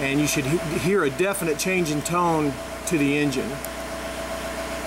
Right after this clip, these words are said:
And I don't know how well you can hear that, but there was no change whatsoever.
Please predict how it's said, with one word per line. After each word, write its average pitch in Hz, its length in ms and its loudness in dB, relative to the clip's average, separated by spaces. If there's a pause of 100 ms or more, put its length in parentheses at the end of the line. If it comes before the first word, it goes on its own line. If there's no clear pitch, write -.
(1300)
And 135 160 0
I 151 80 0
don't 165 120 4
know 160 120 2
how 156 180 2
well 156 220 4
you 160 160 4
can 151 160 -2
hear 151 220 2
that, 147 220 0
but 135 140 -2
there 151 140 2
was 131 160 2
no 156 240 2
change 151 400 0
whatsoever. 143 640 2